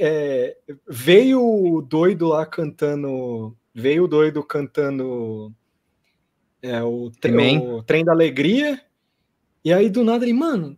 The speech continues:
Speaker 1: vocês já viram isso aqui? Vila Teletubbies?" Eu falei, "O que tá acontecendo, cara?"
Speaker 2: <laughs> Sim, sim, sim.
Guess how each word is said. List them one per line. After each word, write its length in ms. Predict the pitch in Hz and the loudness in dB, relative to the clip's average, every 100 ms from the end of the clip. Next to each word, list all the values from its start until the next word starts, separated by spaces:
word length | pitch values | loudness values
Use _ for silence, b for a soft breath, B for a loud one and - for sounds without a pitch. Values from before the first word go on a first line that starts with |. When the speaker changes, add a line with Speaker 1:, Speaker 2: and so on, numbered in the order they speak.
| _ - | _ -18
Speaker 1:
vocês 220 | - 254 | -10 -6
já 80 | 294 | -4
viram 220 | 311 277 | -2 -4
isso 160 | - | -4
aqui? 340 | 160 - 240 175 | -6 -4 -4 -4
Vila 260 | 143 226 | -2 -2
Teletubbies?" 640 | 170 170 139 117 202 170 139 | -2 -4 -4 -4 -4 -4 -6
Eu 80 | |
falei, 140 | 147 160 | -8 -10
"O 40 | |
que 40 | 190 | -10
tá 80 | 240 | -10
acontecendo, 680 | 170 135 120 - - 110 113 | -10 -14 -14 -16 -14 -12 -10
cara?" 280 | 190 240 | -2 0
Speaker 2:
<laughs> 1700 | - 269 370 - 440 - 427 - - - - 349 - - 311 - - | 2 2 0 2 2 2 0 -4 -20 -14 -10 -10 -12 -12 -12 -12 -10
Sim, 340 | 113 123 160 | -2 2 2
sim, 260 | 135 113 120 | 0 -4 -6
sim. 280 | - 104 | -6 -10